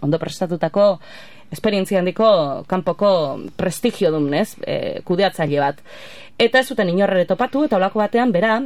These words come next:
Javier Biar urteetan ibili izan arte aholkulari bezala, Jaurlaritzarekin, Bizkaiko Aldundiarekin, eta horrelako batean, ba, berari eskaini zioten, farmazialarien ordezkari izan da,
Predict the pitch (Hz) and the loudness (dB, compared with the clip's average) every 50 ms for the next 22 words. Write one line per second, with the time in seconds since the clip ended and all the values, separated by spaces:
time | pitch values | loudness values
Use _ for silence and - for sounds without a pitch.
0 | - - - - - 185 170 190 214 220 202 208 214 226 233 240 - - - - | -6 -10 -14 -6 -4 -2 0 2 0 0 0 0 0 0 0 0 -2 -6 -6 -6
1 | 180 175 - - 226 214 202 - 226 214 208 196 185 202 208 202 202 - - 220 | -6 -4 -2 0 0 0 0 0 0 0 0 0 0 -2 -2 -2 -2 0 0 0
2 | 226 220 - - 170 170 - - 214 208 202 196 180 170 156 - - - - 190 | 0 0 -2 -4 -6 -6 -4 -2 0 0 2 2 2 0 0 -2 -2 0 0 0
3 | 226 233 226 208 180 160 156 156 160 - 208 220 233 247 240 - 160 - 180 175 | 2 2 0 0 0 -2 -2 -6 -4 -2 0 0 0 0 -2 -4 -4 -2 0 -2
4 | 165 160 - - 156 151 151 - 240 254 269 247 - - - 151 - - 156 - | -2 -2 -4 -6 -6 -4 0 2 2 2 2 0 -2 -4 -8 -8 -6 -4 -2 -2
5 | 160 151 151 180 180 170 175 175 175 - - 240 262 254 - - - - - - | -2 0 0 0 0 0 0 -2 0 0 2 0 0 0 -2 -8 -18 -18 -18 -18
6 | - - - - - - 226 214 214 226 247 240 - 247 233 233 - 247 240 247 | -20 -20 -6 -4 -2 2 2 2 2 2 2 0 2 0 0 0 2 2 2 2
7 | 269 302 294 - - - - 160 175 170 165 160 160 151 151 147 147 175 214 240 | 2 0 -2 -4 -8 -10 -6 -2 0 0 0 0 0 0 0 0 2 2 2 2
8 | 220 160 160 - - 180 160 147 - - - 170 175 - 240 269 302 320 - - | 0 -2 -6 -4 -4 -2 -2 -2 -2 0 0 0 2 2 2 2 0 0 -6 -12
9 | - - - - - - - - - - - - 190 180 185 202 202 - 214 202 | -16 -20 -20 -20 -20 -20 -20 -20 -20 -20 -6 -4 -4 -2 0 -2 0 0 2 2
10 | 202 202 208 202 202 208 180 185 214 226 - - 214 190 190 170 - 208 208 196 | 2 2 2 2 2 2 2 2 0 -2 -2 -2 -2 -2 -2 -2 0 0 2 2
11 | 185 190 | 2 0